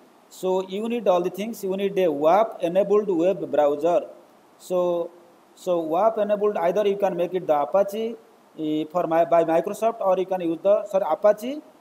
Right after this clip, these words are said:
or, uh, Microsoft using by default, that is the I I S server. So I can, you, you can, you have to enable either the I I S or you have to go for the Apache. Any of the server you have to, uh, configure, uh, install and configure. Then you have to go for a wap gateway,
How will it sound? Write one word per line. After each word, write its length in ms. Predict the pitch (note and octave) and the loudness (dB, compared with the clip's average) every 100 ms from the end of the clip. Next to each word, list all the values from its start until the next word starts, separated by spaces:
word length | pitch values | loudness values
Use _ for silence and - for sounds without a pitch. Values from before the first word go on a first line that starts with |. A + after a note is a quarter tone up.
| _ | _
or, 200 | F#3 G3 F#3+ D3 | 2 2 0 -4
uh, 280 | E3 E3 D#3 | 2 2 2
Microsoft 520 | D#3+ F3+ G#3+ A3 G#3+ | 0 -2 -4 -8 -8
using 340 | G#3 F#3+ G3 G3+ | -6 -6 -6 -4
by 160 | F3 | -4
default, 320 | F3 F3+ G3+ G3+ | -2 -2 -2 -2
that 120 | F3 | 0
is 60 | |
the 80 | F3+ | 0
I 100 | D#3 | 0
I 180 | E3+ F3 | 0 0
S 100 | D#3+ | 0
server. 300 | C#3 C3+ C3+ - - _ _ | -2 0 -4 -6 -20 _ _
So 260 | - F#3 F3+ | -6 -2 0
I 140 | D#3+ | -2
can, 300 | F#3 G3 G3 F#3 | 0 -2 -2 -8
you, 140 | F#3+ F3+ | -8 -6
you 100 | F3+ | 0
can, 180 | G3+ | 2
you 80 | F#3 | 4
have 100 | G3+ | 2
to 60 | G3 | 0
enable 320 | F3+ G3 G3+ | 0 0 2
either 280 | F3+ F3 F#3 | 2 2 0
the 160 | F3 | 2
I 60 | D#3 | 0
I 240 | F3+ A3 A#3+ | 0 0 -2
S 200 | A#3 - _ _ | -4 -20 _ _
or 160 | - G3+ | -2 0
you 100 | F3+ | 0
have 80 | F#3+ | -2
to 80 | F#3+ | -2
go 160 | D#3+ | -2
for 140 | D#3 F3+ | -2 0
the 160 | F3+ | 0
Apache. 340 | C#3+ D3 - - | 2 0 0 -12
Any 160 | D#3+ F3+ | -8 -6
of 80 | F3+ | -8
the 80 | F3 | -6
server 340 | D3+ D3 G3+ | -6 -2 -2
you 120 | E3+ | -2
have 120 | D3+ F#3+ | -2 -4
to, 180 | A3+ - - _ _ - | -6 -8 -20 _ _ -4
uh, 220 | D#3 D#3 | 0 0
configure, 400 | F3+ E3 D3 B2+ - - | -2 -4 -2 -2 -4 -10
uh, 60 | D#3+ | -8
install 340 | E3+ F3+ G#3 | -8 -6 -4
and 100 | G3 | 0
configure. 380 | E3 C#3+ C#3 A#2+ - _ - _ - | 0 0 -4 -6 -8 _ -20 _ -6
Then 160 | B3 | -4
you 100 | G#3+ | -2
have 120 | A3+ A3+ | -2 -2
to 60 | |
go 180 | F#3+ G3+ | -2 -2
for 140 | G3+ | -2
a 100 | G#3 | -2
wap 360 | D3+ D#3+ G3 D3+ | 0 2 2 0
gateway, 460 | D#3 D#3 F3+ G3 | -4 -2 -2 -2